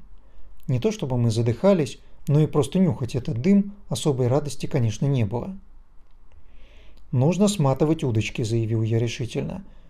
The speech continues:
«а то угорим еще чего доброго». «Угу», — вяло отозвался Миша. «Пожалуй, пора». Однако никто так и не двинулся с места.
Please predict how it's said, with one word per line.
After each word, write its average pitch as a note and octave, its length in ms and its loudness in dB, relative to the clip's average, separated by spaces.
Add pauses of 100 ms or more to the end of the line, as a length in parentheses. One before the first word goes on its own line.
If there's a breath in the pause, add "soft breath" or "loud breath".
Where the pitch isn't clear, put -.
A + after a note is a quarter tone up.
«а C#3 100 2
то F#3+ 160 6
угорим F3+ 440 6
еще F3 280 4
чего B2+ 260 2
доброго». A2+ 460 0 (1000)
«Угу», — G3+ 460 10 (140)
вяло A#2+ 320 8
отозвался A#2 560 4
Миша. A#2+ 460 0 (420)
«Пожалуй, C3+ 420 4
пора». G#2+ 460 2 (760)
Однако F3 380 2
никто F3 340 0
так E3+ 220 -2
и C3+ 40 -2
не B2+ 120 -2
двинулся A#2 440 0
с A2+ 100 -8
места. A2 440 -2